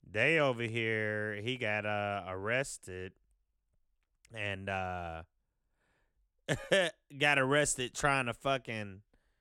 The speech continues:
uh, go at it with Greta Thunberg. Is it Thunberg? I can't remember. But, um,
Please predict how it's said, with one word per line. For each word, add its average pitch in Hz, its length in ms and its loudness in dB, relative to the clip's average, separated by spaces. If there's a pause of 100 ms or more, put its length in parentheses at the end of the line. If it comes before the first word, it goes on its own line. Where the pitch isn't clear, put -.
(680)
uh, 101 720 -2 (1000)
go 123 240 2
at 131 220 4
it 110 120 0
with 101 280 -6
Greta 120 420 2 (260)
Thunberg. 123 1000 0 (260)
Is 101 120 -12
it 90 140 -12 (180)
Thunberg? 131 600 -6
I 107 160 0
can't 98 300 -12
remember. 87 460 -12 (1040)
But, 131 200 6
um, 120 720 4